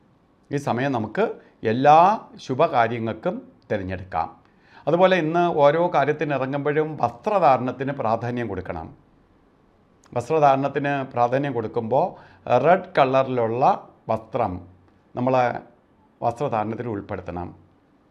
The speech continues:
ഇപ്പോൾ ചുവന്ന വസ്ത്രം അല്ലെങ്കിൽ ഒരു കർച്ചീപ്പായിട്ടെങ്കിലും ചുവന്ന ഒരു തുണി കയ്യിലുണ്ടാവണം. അത് നമ്മളെ പോസിറ്റീവ് എനർജി ആഗിരണം ചെയ്യാനും നെഗറ്റീവ് എനർജിയെ അതിജീവിച്ച്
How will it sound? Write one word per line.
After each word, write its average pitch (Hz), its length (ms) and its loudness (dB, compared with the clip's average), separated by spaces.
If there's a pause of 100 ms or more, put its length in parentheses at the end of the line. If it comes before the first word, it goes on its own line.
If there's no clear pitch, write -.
(920)
ഇപ്പോൾ 135 200 -4
ചുവന്ന 147 280 2 (320)
വസ്ത്രം 113 340 -2
അല്ലെങ്കിൽ 131 300 0 (280)
ഒരു 127 180 0
കർച്ചീപ്പായിട്ടെങ്കിലും 117 1040 -2 (340)
ചുവന്ന 139 340 -2 (120)
ഒരു 107 220 -6
തുണി 110 240 -6 (340)
കയ്യിലുണ്ടാവണം. 104 580 -4
അത് 147 60 -8 (100)
നമ്മളെ 127 260 -2 (520)
പോസിറ്റീവ് 147 500 0
എനർജി 131 300 -2 (120)
ആഗിരണം 147 460 0
ചെയ്യാനും 104 440 -4 (380)
നെഗറ്റീവ് 185 440 0
എനർജിയെ 117 480 -2 (480)
അതിജീവിച്ച് 131 500 -6